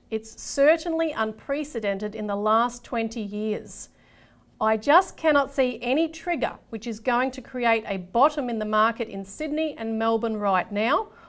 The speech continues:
All I can see are factors out there which could make this even worse."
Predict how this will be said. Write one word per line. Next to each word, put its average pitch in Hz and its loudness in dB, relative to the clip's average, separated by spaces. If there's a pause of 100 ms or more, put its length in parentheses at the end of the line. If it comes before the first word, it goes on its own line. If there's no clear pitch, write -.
(220)
All 320 4
I 269 8
can 269 -4
see 214 -4
are 214 0
factors 262 -2
out 214 2
there 190 -4
which 220 -4
could 202 -8
make 226 -4
this 220 -4
even 208 -6
worse." 180 -4